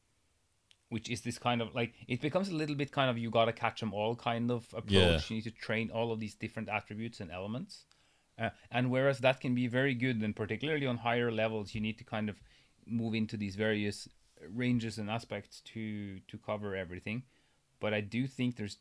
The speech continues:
Speaker 1: definitely, um, a lot that can be done with, with periods where you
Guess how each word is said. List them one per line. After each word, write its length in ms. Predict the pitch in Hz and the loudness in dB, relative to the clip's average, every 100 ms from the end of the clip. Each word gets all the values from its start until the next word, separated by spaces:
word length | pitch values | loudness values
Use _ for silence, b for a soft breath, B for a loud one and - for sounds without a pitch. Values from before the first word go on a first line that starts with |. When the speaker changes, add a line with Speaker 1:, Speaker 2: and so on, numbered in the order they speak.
| _ - | _ -2
Speaker 1:
definitely, 720 | 113 - 117 110 110 101 92 | -2 0 -4 -4 -6 -6 -6
um, 440 | 98 92 90 92 90 _ _ _ _ 101 | -4 -4 -6 -10 -14 _ _ _ _ -2
a 60 | |
lot 240 | 113 139 - | 2 2 0
that 160 | 120 | -2
can 160 | 120 117 | 0 0
be 100 | 110 | 0
done 340 | 101 120 139 | 0 0 0
with, 240 | 98 - - | -2 -4 -8
with 220 | 104 98 | -8 -8
periods 520 | - 117 120 110 98 - | -4 0 0 0 -2 -6
where 120 | 98 | -6
you 220 | 95 | -6